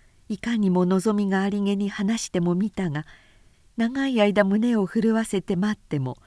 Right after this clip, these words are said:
もうあの音は二度と帰ってこなかった。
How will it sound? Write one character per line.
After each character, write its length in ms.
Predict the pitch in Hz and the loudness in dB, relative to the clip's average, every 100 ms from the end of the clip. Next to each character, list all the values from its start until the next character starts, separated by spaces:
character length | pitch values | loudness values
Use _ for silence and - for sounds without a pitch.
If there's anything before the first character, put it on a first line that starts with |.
| - _ - _ - | -20 _ -20 _ 0
も 320 | 175 156 143 | 4 4 2
う 40 | |
あ 100 | 139 | 0
の 180 | 165 214 | 0 0
音 300 | 220 - 226 | 0 0 0
は 140 | 175 - - _ _ _ _ | 0 -4 -20 _ _ _ _
二 160 | 220 254 | -2 2
度 120 | 294 | 2
と 140 | - | 0
帰 280 | 233 240 254 | -2 0 -2
っ 40 | 247 | -2
て 220 | - 202 | -4 -4
こ 160 | 233 | -2
な 120 | 240 208 | -2 -2
か 140 | 139 | -4
っ 40 | 120 _ | -12 _
た。 140 | - | -12